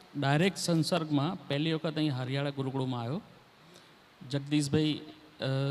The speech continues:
અમારા શેઠ છે, એમનું ઘણું બધું અમે કામ કરીએ છીએ, એટલે એમણે મને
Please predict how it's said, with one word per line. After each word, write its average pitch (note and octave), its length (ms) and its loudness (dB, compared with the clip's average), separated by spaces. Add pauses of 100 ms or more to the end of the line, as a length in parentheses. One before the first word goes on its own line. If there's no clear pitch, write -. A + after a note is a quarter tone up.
(200)
અમારા C#3 520 0 (220)
શેઠ D3+ 260 -2
છે, D3 200 -4
એમનું C#3+ 220 2
ઘણું C3+ 220 8
બધું D3+ 200 12
અમે C#3 140 12
કામ C3 260 6
કરીએ B2+ 280 4
છીએ, D3+ 220 2 (580)
એટલે C#3 220 2
એમણે D#3 360 8
મને E3+ 500 10